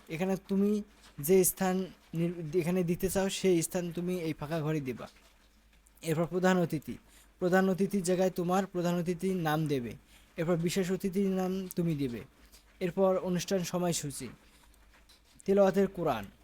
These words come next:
এরপর নাত, এরপর স্বাগত বক্তৃতা, প্রধান অতিথির বক্তব্য, বিশেষ অতিথিদের বক্তব্য, ধর্মীয় গান, দোয়া, ইফতারের ব্যবস্থা অথবা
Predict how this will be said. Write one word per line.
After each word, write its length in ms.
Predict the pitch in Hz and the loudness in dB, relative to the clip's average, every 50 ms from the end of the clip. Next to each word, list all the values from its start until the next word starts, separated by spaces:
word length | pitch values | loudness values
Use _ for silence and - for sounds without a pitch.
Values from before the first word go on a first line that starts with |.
| _ _ _ _ - | _ _ _ _ -8
এরপর 240 | 170 170 156 196 180 | -8 -4 -2 -2 0
নাত, 320 | 165 160 151 135 123 117 - - - _ _ _ _ - - | 0 0 0 -2 -4 -6 -10 -18 -20 _ _ _ _ -14 -10
এরপর 200 | 170 151 180 185 | -6 -2 -2 -2
স্বাগত 400 | - - 180 175 170 190 185 - | -2 -2 -2 -2 -2 0 0 0
বক্তৃতা, 720 | 196 175 175 165 - - - 175 165 151 - 143 117 - - - _ - - - - - | 0 0 0 -2 -2 -2 -4 -4 -4 -4 -6 -6 -6 -8 -10 -16 _ -20 -20 -20 -10 -4
প্রধান 360 | 170 175 170 180 185 185 190 | -2 0 2 2 2 2 2
অতিথির 420 | 185 170 175 160 - 175 - 196 175 | 0 -2 -4 -4 -4 -2 0 0 2
বক্তব্য, 560 | 170 160 - - - 170 147 123 127 104 - - - - - _ - - | 0 -2 -2 -2 -6 -6 -6 -6 -8 -10 -10 -14 -20 -20 -20 _ -16 -8
বিশেষ 460 | 151 160 160 - 196 196 196 - - 190 - - | -4 -2 0 2 4 4 4 2 0 -6 -6 -6
অতিথিদের 520 | 170 160 - 202 190 185 175 175 208 190 | -4 -2 0 0 -2 0 2 2 4 4
বক্তব্য, 540 | 160 165 156 - - 185 160 135 135 123 107 - - - - - | 4 0 -2 -2 -4 -6 -6 -4 -6 -8 -10 -10 -16 -20 -18 -10
ধর্মীয় 440 | - 139 160 170 180 196 196 185 165 | -4 -2 0 2 4 4 4 4 2
গান, 220 | 165 147 131 120 - - - 139 | 2 0 0 -2 -4 -8 -12 -10
দোয়া, 400 | 135 160 170 175 165 139 113 101 - - - - - - - - - - - | -4 2 4 6 6 6 4 2 -8 -16 -20 -20 -20 -20 -20 -20 -14 -6 -4
ইফতারের 440 | 185 165 - - 196 185 180 190 175 | -4 -2 2 4 4 6 6 4 4
ব্যবস্থা 560 | 165 165 160 160 143 - - - 127 101 95 - - - - - - - - - - - - | 4 2 2 2 2 0 -2 -2 -6 -10 -10 -16 -20 -20 -20 -20 -20 -20 -20 -20 -20 -16 -8
অথবা 420 | - 147 160 - 170 170 185 185 | -4 -4 -2 -2 0 0 0 -2